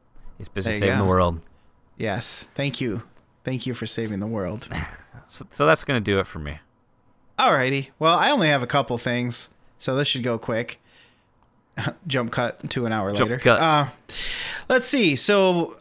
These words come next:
Speaker 2: really all I played that's, I mean, other than Awesome Knots, that's, uh, I have anything to comment on is Fallout four. I, uh, jumped in there a little bit more, and, um, I got
Speaker 1: How's
Speaker 2: an
Speaker 1: that working,
Speaker 2: annoyance.
Speaker 1: just being able to, like, jump, like, you know,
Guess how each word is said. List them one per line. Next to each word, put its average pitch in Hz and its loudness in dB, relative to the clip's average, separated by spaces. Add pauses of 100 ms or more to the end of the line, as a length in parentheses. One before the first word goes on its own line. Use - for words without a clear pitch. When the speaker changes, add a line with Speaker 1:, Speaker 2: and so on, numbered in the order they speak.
(140)
Speaker 2:
really 208 2
all 135 6
I 131 2
played 139 2
that's, 127 -2 (120)
I 135 2
mean, 131 0
other 123 0
than 120 0
Awesome 120 -2
Knots, 113 -2
that's, 113 -4
uh, 107 -2
I 120 -2
have 123 0
anything 120 -2
to 110 -4
comment 117 -2
on 113 -2
is 107 -4
Fallout 110 -2
four. 113 -2 (120)
I, 117 0
uh, 107 -2 (140)
jumped 160 0
in 156 0
there 139 2
a 135 2
little 123 0
bit 123 -2
more, 120 -2 (460)
and, 151 4
um, 143 4 (360)
I 143 -2
got 170 4
Speaker 1:
How's 185 10
Speaker 2:
an - 8
Speaker 1:
that 214 10
working, 139 8
Speaker 2:
annoyance. 104 4
Speaker 1:
just 101 -2
being 113 6
able 107 4
to, - -8
like, 98 2
jump, 104 2
like, 101 0
you 104 -2
know, 98 2